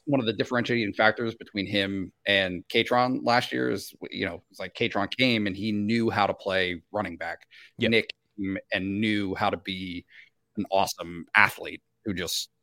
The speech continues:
Speaker 1: scores touchdowns, right? So, so I think that picking up some of those things are important for him, but, uh, that's not sexy. And what is sexy is catching touchdowns, <laughs> right? Like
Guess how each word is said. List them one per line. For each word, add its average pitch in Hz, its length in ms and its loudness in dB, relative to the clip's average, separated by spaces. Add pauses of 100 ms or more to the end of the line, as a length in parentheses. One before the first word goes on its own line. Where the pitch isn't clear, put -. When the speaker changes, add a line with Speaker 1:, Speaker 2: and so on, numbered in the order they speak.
(140)
Speaker 1:
scores - 260 -6
touchdowns, 82 520 0
right? 95 220 -2
So, 101 320 6
so 104 220 6
I 98 100 6
think 110 280 -2
that 101 120 0 (180)
picking 101 300 -2
up 95 160 -2
some 104 220 0
of 90 160 -4
those 101 260 2
things 117 320 2
are 117 220 4
important 113 360 0
for 117 120 4
him, 123 240 4
but, 104 240 2 (540)
uh, 90 160 2
that's 107 520 2
not 101 280 4 (380)
sexy. - 600 2 (100)
And 104 160 0
what 98 220 0
is 131 200 4
sexy 95 560 0
is 95 380 -6
catching 92 600 2 (520)
touchdowns, - 640 2
<laughs> - 320 -2
right? - 340 6
Like - 280 2